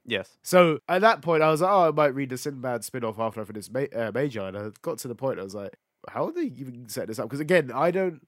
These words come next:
Speaker 2: I knew that Sin-, Sinbad was e-, I got to the point where Sinbad was evil, but then it was like, "Wait, hold on, how do they explain this in the spin-off then?"
Speaker 1: If I remember correctly, the spin-off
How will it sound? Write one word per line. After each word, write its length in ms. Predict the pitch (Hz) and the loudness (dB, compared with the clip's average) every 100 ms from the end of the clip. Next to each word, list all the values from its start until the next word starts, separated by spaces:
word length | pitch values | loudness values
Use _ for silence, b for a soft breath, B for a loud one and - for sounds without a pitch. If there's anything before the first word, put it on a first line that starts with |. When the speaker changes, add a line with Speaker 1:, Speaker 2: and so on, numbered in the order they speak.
| - | -6
Speaker 2:
I 40 | |
knew 120 | 160 | 0
that 100 | 185 | 0
Sin-, 260 | 156 147 127 - | 0 -4 -6 -6
Sinbad 380 | 135 123 123 | -6 -2 -4
was 160 | 110 104 | -4 -2
e-, 100 | 143 | -2
I 60 | 127 | 0
got 140 | 135 | -4
to 60 | 113 | -4
the 60 | |
point 260 | 107 143 117 | -4 -4 -4
where 140 | 104 | -8
Sinbad 400 | 98 107 98 95 | -10 -10 -10 -10
was 140 | 92 110 | -10 -6
evil, 500 | 151 131 - - - | -6 -8 -14 -18 -8
but 160 | 147 123 | -6 0
then 240 | 139 127 | 0 2
it 120 | 127 | 0
was 240 | 117 120 110 | -2 -4 -2
like, 380 | 117 113 107 - | -2 -2 -4 -6
"Wait, 180 | 127 117 | -4 -2
hold 200 | 113 113 | -2 -2
on, 40 | |
how 140 | 107 139 | -2 -2
do 80 | 165 | 0
they 140 | 160 | -4
explain 400 | 127 - 135 123 | -4 -4 -4 -2
this 260 | 135 127 110 | -6 -6 -10
in 180 | 101 | -10
the 580 | 101 104 101 101 95 95 - - | -10 -10 -10 -10 -10 -12 -16 -18
spin-off 460 | - 139 117 85 | -6 -6 -6 -10
then?" 160 | - - - _ | -16 -18 -20 _
Speaker 1:
If 220 | - - 190 | -14 -6 0
I 320 | 208 208 107 _ _ _ | 0 0 -8 _ _ _
remember 480 | 151 175 185 180 175 | -10 -6 -6 -6 -8
correctly, 640 | - 151 143 120 120 113 | -4 0 0 -2 -6 -6
the 200 | 107 101 | -4 -6
spin-off 1000 | 98 - - - 143 139 127 117 113 B | -6 -14 -18 -4 -4 -2 0 0 0 B